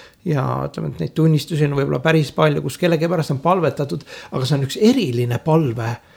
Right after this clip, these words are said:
nagu selline liik, kus sa koged, et, et püha vaim annab sulle ühe koorma, äh, kellegi eest.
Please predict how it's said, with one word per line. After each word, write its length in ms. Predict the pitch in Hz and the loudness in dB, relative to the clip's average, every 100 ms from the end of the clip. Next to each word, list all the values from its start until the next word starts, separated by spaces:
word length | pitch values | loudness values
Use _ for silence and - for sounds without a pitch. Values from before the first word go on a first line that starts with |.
| - - | -20 -6
nagu 260 | 139 - 127 | -6 -4 -4
selline 380 | 135 131 131 | -2 -2 0
liik, 420 | 131 196 196 156 - | 2 2 2 -2 -6
kus 160 | 139 | -6
sa 80 | 123 | -4
koged, 680 | - - 208 233 156 113 117 | -8 0 2 4 0 -4 -6
et, 280 | 127 - - - | -6 -8 -12 -6
et 160 | 143 - - | -6 -4 -2
püha 260 | 214 139 120 | 0 2 2
vaim 380 | 156 220 180 123 | 2 4 4 4
annab 300 | 156 165 135 | 2 2 0
sulle 220 | - 147 131 | 0 0 2
ühe 140 | 131 - | 0 2
koorma, 840 | 175 202 202 180 160 143 127 123 139 | 4 6 8 6 4 2 0 -2 -4
äh, 260 | 127 139 135 | -2 -4 -2
kellegi 380 | - 165 143 127 175 | 2 4 4 2 0
eest. 300 | 185 - | 0 -4